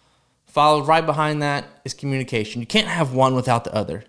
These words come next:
You can't compromise without communication. You can't communicate to compromise. So, and then the third one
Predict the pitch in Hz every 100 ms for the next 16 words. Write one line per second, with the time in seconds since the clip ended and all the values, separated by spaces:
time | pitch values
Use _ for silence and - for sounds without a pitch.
0 | _ _ - 135 - 151 127 147 139 139
1 | 135 135 131 131 120 120 - 123 117 -
2 | 165 170 170 165 139 131 131 110 131 147
3 | 156 135 143 143 160 208 208 123 98 92
4 | - - _ _ _ _ _ _ _ _
5 | _ - 131 127 - - - 156 175 175
6 | 165 202 196 196 180